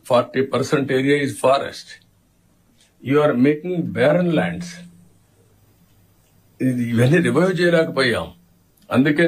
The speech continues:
నిన్న జరిగినటువంటి కేరళ ఇన్సిడెంట్ కూడా, యాక్సిడెంట్ కూడా, that is also one of the reason. ఇప్పుడు దానికోసం నేనేమంటున్నానంటే, ఒకప్పుడు ఒక ఫారెస్ట్ ఉంటే చుట్టంతా కూడా ట్రెంచ్లు కొట్టాం.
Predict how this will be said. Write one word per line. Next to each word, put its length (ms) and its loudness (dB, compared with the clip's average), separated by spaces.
నిన్న 220 -2
జరిగినటువంటి 680 0
కేరళ 280 2
ఇన్సిడెంట్ 480 -2
కూడా, 140 2
యాక్సిడెంట్ 460 -6
కూడా, 180 4
that 160 -2
is 100 0
also 240 -2
one 140 0
of 80 -2
the 120 0
reason. 300 0
ఇప్పుడు 180 0
దానికోసం 600 2
నేనేమంటున్నానంటే, 920 0
ఒకప్పుడు 500 0
ఒక 60 2
ఫారెస్ట్ 560 2
ఉంటే 160 -4
చుట్టంతా 680 -2
కూడా 160 2
ట్రెంచ్లు 400 0
కొట్టాం. 260 -4